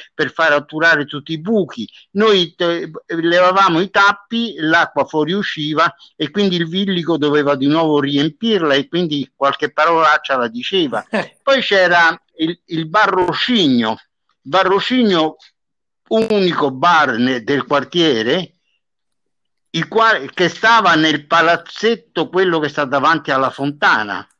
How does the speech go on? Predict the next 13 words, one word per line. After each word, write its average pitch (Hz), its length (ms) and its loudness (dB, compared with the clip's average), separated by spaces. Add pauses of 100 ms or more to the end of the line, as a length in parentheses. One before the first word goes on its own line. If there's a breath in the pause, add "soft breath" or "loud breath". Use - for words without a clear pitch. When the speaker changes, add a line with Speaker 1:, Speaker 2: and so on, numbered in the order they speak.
(920)
Speaker 1:
Capito? 180 400 -4
E, 170 300 2
e, 170 280 0
e 165 140 0
là 190 160 2
sotto, 185 800 0
e, 143 500 -6
e - 60 -16
si, 160 280 -6
si - 200 -8
facevano 151 480 0
gli 135 100 0
incontri, 165 720 -2